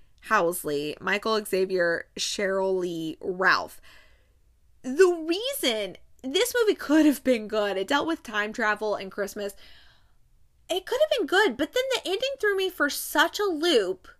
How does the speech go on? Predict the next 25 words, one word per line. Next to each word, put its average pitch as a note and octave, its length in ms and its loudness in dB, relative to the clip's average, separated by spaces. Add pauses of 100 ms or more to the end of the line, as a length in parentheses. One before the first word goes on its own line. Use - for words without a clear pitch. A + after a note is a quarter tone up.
(960)
I - 460 6
honestly, B4+ 340 -4
I D4+ 180 4
was F4 160 2
so, F4+ 600 2
I, B3+ 140 2 (100)
I A#3+ 180 4
was B3 140 -2
so C4 220 -2
baffled A3+ 460 -4
for A#3 140 0
twenty-four B3+ 340 0
hours. F3+ 400 -2 (100)
For - 120 -2
twenty-four G4 340 0
hours, F#4+ 360 4
I B3+ 160 4
was C#4+ 120 0
just D#4+ 160 -6
like, C#4+ 280 -2 (680)
"Does C4+ 180 -6
that F4+ 140 6
even G4 200 2
make C4+ 220 0
sense?" A3+ 480 -4